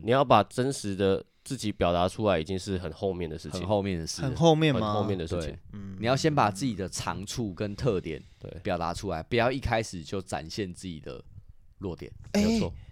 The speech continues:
Speaker 2: 对。
Speaker 3: 我比较想做这件事情。<laughs>
Speaker 1: 就是不行啊。
Speaker 3: 为什么？
Speaker 2: 做完，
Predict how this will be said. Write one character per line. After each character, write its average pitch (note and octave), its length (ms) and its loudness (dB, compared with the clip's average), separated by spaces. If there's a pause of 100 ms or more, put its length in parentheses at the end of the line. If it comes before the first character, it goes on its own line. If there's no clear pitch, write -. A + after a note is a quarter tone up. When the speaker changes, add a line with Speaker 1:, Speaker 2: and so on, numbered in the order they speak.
(380)
Speaker 2:
对。 F2 100 -6
Speaker 3:
我 G2 60 -2
比 G2 180 -6
较 D#3+ 80 -2
想 A2+ 220 -6
做 A#2 180 -8
这 A2 100 -14
件 G#2+ 140 -12
事 A2+ 60 -12
情。 - 160 -16 (340)
<laughs> - 300 -20
Speaker 1:
就 A2+ 100 -12
是 - 160 -14
不 - 80 -14
行 - 320 -10
啊。 G#2+ 280 -16
Speaker 3:
为 A3 60 0
什 - 140 -8
么？ A#2+ 320 -10
Speaker 2:
做 D#3 140 6
完， A2+ 100 4